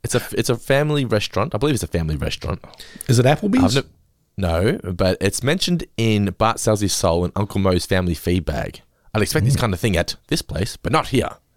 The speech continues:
Speaker 1: is what Flanders says.
Speaker 2: Hmm. Uh, phew, I'm trying to think of chain places. Olive Garden?
Speaker 1: Carl, Carl's best friend is who?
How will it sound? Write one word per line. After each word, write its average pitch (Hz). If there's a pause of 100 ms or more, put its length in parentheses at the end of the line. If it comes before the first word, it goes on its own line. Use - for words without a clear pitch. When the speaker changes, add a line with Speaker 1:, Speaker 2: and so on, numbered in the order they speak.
(120)
Speaker 1:
is -
what -
Flanders 76
says. 82 (220)
Speaker 2:
Hmm. 90 (160)
Uh, 104
phew, 90 (220)
I'm -
trying 87
to 87
think 82
of 78
chain 82
places. - (680)
Olive 147
Garden? 117
Speaker 1:
Carl, 135
Carl's 127
best 120
friend 113
is 98
who? 143